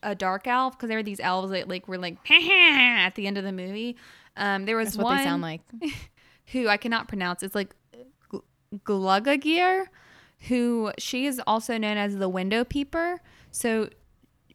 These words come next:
Speaker 1: she has a mask
Speaker 2: Ugh.
Speaker 1: that resembles a smiling old woman and is affiliated with December twenty-first.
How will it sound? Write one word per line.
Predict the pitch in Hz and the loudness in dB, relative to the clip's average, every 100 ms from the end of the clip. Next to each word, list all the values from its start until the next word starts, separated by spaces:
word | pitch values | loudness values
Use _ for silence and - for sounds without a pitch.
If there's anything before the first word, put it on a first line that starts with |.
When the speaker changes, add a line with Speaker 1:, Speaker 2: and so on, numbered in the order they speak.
| _ - | _ -12
Speaker 1:
she | - 294 | -4 -2
has | 330 339 | 0 0
a | 277 | 2
mask | - 277 196 190 | 2 2 2 0
Speaker 2:
Ugh. | 165 - - | -6 -10 -8
Speaker 1:
that | 220 | -8
resembles | 208 202 202 196 190 | -6 -6 -4 -6 -6
a | 190 | -8
smiling | - - 196 202 208 208 - | -8 -4 -2 -2 -2 -6 -4
old | 185 180 175 | -4 -4 -8
woman | - - - 202 - _ _ _ - | -10 -10 -10 -12 -12 _ _ _ -4
and | 202 202 - _ _ - | -2 -2 -6 _ _ -6
is | 214 | -2
affiliated | 202 - 208 208 196 185 | -2 -2 -2 0 0 -2
with | 190 - | -6 -8
December | 185 190 180 | -6 -4 -6
twenty-first. | - 175 180 - - 220 - | -8 -10 -8 -6 -6 -8 -12